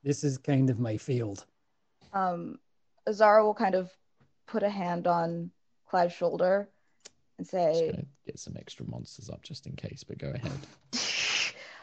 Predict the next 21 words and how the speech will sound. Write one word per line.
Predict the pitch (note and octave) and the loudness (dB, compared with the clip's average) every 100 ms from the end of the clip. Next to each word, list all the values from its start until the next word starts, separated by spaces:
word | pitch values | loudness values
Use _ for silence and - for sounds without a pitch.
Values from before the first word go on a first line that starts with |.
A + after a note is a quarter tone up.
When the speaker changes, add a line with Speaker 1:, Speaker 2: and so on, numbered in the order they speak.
| - | 0
Speaker 2:
Uh, | G3 F3 F3 - - _ _ _ _ - | 4 4 4 -2 -6 _ _ _ _ -4
did, | B3 G3 - _ - | -2 -2 -6 _ -6
did | A3+ F#3+ | -4 2
you | B3+ C4+ C#4+ C4 | 6 6 4 2
happen | C4 B3+ C4 B3+ | 4 6 8 6
to | B3 | 4
fall | - A#3+ A#3+ | 8 10 10
through | A#3+ A#3+ A#3 G#3 | 6 2 2 2
a | - | 0
portal | - A#3+ A3+ G3+ G3 | 2 4 4 4 2
in | |
the | F#3 | -2
castle? | G#3 G3+ F#3+ D#3+ F3+ - _ _ _ _ _ _ _ _ _ _ _ - | 0 0 0 -6 -8 -14 _ _ _ _ _ _ _ _ _ _ _ -4
<laughs> | - - F4 - - - - _ _ _ _ _ _ _ _ _ _ - _ - - - - - - _ _ _ _ _ _ F3+ | -4 2 2 4 2 4 0 _ _ _ _ _ _ _ _ _ _ -20 _ -20 -18 -16 -16 -10 -10 _ _ _ _ _ _ -2
Speaker 3:
The | |
voices, | C#3 D3 - - C#3 - - - G#3+ | 4 4 4 -6 -6 -8 -18 4 8
the | A#3+ C#3+ | 8 8
voices | G2+ D#2+ G2 - E2 - D#3 C#3 | 6 4 4 2 -2 -2 0 4
act | G#2 F#2+ G2+ | 4 2 -4
as | E2+ | -4
if | - - | -10 -14